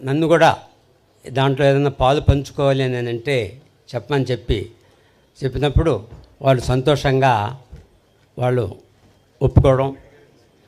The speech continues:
ఆ విధంగా ఇక్కడ రావడం జరిగింది. అయితే ఏంటి, ఎందుకు అని అంటే సావిత్రమ్మ గారు ఎంత, అంత గొప్ప నటి, ఎందుకు అంత అభిమానం అని అంటే, నేను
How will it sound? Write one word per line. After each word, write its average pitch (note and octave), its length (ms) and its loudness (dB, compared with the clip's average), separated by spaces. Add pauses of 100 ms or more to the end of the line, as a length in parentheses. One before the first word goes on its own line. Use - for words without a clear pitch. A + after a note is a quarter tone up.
(240)
ఆ C#3+ 160 4
విధంగా E3+ 680 6 (280)
ఇక్కడ C#3 220 2
రావడం C3+ 340 6
జరిగింది. B2 420 2 (720)
అయితే F#3 340 4 (140)
ఏంటి, G3 640 4
ఎందుకు A#3+ 300 -2
అని G3 140 4
అంటే F#3 200 -4
సావిత్రమ్మ F#3 600 0
గారు E3+ 380 2
ఎంత, D#3 400 -6 (960)
అంత D3 260 -6
గొప్ప D3 380 -4
నటి, D3 480 -4 (720)
ఎందుకు A3 360 -2
అంత G#3 180 0
అభిమానం G3+ 520 2
అని F#3 140 -2
అంటే, E3 520 -6 (840)
నేను F3+ 600 -2